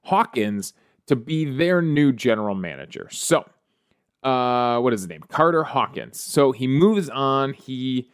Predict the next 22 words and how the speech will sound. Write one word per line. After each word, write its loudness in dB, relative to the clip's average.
I -14
guess -2
he 0
played 0
catcher -4
or -2
something -2
at -2
Vanderbilt. -2
He's -2
a 2
guy -2
that -2
just -10
moved 2
up -4
our 0
system. -4
He's -4
one 0
of 0
these -2